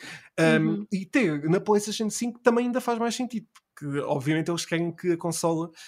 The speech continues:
Speaker 1: eh, seja, eh, se, seja a consola, seja o standard.
Speaker 2: Uhum.
Speaker 1: Ahm, neste momento há muitas pessoas ainda a tentar arranjar a consola, mas isso
Speaker 2: É
Speaker 1: não interessa.
Speaker 2: verdade.
Speaker 1: Ah, mas, mas, eh, ahm, eh,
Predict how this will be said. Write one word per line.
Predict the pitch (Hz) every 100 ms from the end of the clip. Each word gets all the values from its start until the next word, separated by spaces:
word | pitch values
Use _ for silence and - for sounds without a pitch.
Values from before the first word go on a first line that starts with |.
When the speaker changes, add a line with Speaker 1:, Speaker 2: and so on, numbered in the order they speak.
| - _
Speaker 1:
eh, | 165 165
seja, | 165 - 170 160 147 165 160 165 -
eh, | 170 160 160 156 156 156 156 156 151
se, | - - 175 180 180 160
seja | - 170 165 -
a | 190
consola, | 214 208 208 156 160
seja | - 135
o | 156
standard. | - 170 156 160 165 _ _ - -
Speaker 2:
Uhum. | 226
Speaker 1:
Ahm, | 190 151 147 143 143 143 147
neste | 147 160 156
momento | 180 143 - -
há | -
muitas | 156 143 156
pessoas | - 151 143
ainda | 147 135 -
a |
tentar | 151 185 - 156 _ -
arranjar | 175 156 131 147
a | 165
consola, | 214 277 - - - -
mas | 147 143
isso | 208
Speaker 2:
É |
Speaker 1:
não | 160
interessa. | 170 214 190 - _ -
Speaker 2:
verdade. | 170 165 160 -
Speaker 1:
Ah, | 165
mas, | 202 202 -
mas, | 180 180 143
eh, | 156 151 147 147 147 143 151 151 151 151 151
ahm, | 147 151 151 147 151 147 127 113
eh, | - - -